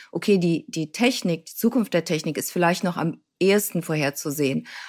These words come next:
Aber dieses Merger mit menschlichem Handeln, dass da böswillige Akteure kommen, wie ein Donald Trump oder ein, äh, Elon Musk, die sozusagen die Technik dazu benutzen,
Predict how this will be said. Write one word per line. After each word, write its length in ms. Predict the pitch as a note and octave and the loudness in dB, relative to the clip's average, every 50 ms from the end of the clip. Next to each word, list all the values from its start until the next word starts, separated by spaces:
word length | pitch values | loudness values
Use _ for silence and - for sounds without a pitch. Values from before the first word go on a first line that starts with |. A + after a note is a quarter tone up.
| - _ | -10 _
Aber 340 | - F3+ F#3 F3 F3+ F3+ F3 | 2 2 4 6 6 6 6
dieses 520 | E3 D#3 F3 F3+ E3+ F3 F3 E3+ - - | 6 4 2 2 4 4 4 4 2 2
Merger 480 | - E3+ E3+ F3+ F#3+ A#3 A3 A#3 A3+ A3 | 2 4 4 6 6 6 4 4 4 4
mit 220 | G#3+ G#3 F#3+ - | 4 4 2 2
menschlichem 800 | - F3 F3 F3 F3 G#3 A3 - - G#3 G3+ - - F#3+ F#3 F3+ D#3 - | 2 2 4 4 4 4 2 2 0 -2 0 0 2 2 2 0 -2 -6
Handeln, 580 | - - B3 A#3 A#3+ A3+ F#3 D#3 C#3 C3+ C#3+ D3+ - - - - - | -2 4 8 8 10 10 8 6 4 2 0 -2 -6 -12 -18 -8 -2
dass 180 | - E3+ E3+ - | 0 0 0 2
da 120 | - F#3 | 2 2
böswillige 1000 | F3 E3+ - F#3+ G3 A3 A#3+ A#3 - G3+ G#3 G3+ G3+ G3 F#3+ F3+ F3+ F3 - - | 2 4 6 6 8 6 6 4 2 2 4 4 4 4 4 4 4 4 2 -2
Akteure 460 | - - - - - A#3 A#3+ A3+ F#3+ | -6 -8 -4 2 4 6 6 6 6
kommen, 500 | E3+ E3+ - - E3 D3 D3+ E3+ F#3 F#3+ | 2 0 0 -2 0 2 2 2 2 2
wie 120 | E3 F3 E3 | 2 0 0
ein 140 | - E3 D#3+ | 2 0 2
Donald 300 | D#3+ D3+ D3+ D#3 D#3 - | 2 0 0 -2 -2 -4
Trump 300 | - - D3+ D#3 D#3+ - - | -4 -2 -2 -2 -2 -4 -2
oder 260 | E3+ E3 D#3+ C#3+ - | 0 2 2 2 2
ein, 300 | - D3+ D3+ D3+ D3+ D3 - - - - - - - _ - | 0 0 2 2 0 0 -4 -8 -16 -16 -18 -18 -14 _ -4
äh, 160 | E3 E3 D3+ - - | -2 -2 -2 0 0
Elon 400 | G3 F#3+ F#3 F3+ E3+ E3 E3+ E3 | 2 4 4 4 4 4 4 4
Musk, 520 | D3 C#3 F3+ A#3 - - - - - - - - - - | 4 2 2 0 -2 -6 -8 -8 -12 -16 -18 -20 -20 -20
die 500 | - - G3 G3 G3 G3+ G#3 G3+ G3+ G3 | -6 0 2 4 4 6 4 4 4 2
sozusagen 760 | F3+ - - F#3 G3 - - G#3 F3 F3+ F3+ E3+ E3+ F3 F3+ | 0 0 0 0 0 0 -2 -2 2 4 4 4 4 2 0
die 160 | F3 F#3 F3 | -2 -2 -2
Technik 560 | - G3+ F3+ G#3 - - G#3+ G3+ G3 - _ | 0 0 0 0 2 0 0 0 0 -2 _
dazu 420 | - D#3+ E3 F#3+ - - - G#3 F3 | 0 2 2 2 0 0 -2 0 2
benutzen, 800 | F#3 F3+ F3+ F3 F3 F3 F#3+ - - - - - A#3 A#3+ A#3+ A#3+ | 2 4 4 4 4 2 0 -4 -6 -2 4 8 8 8 8 6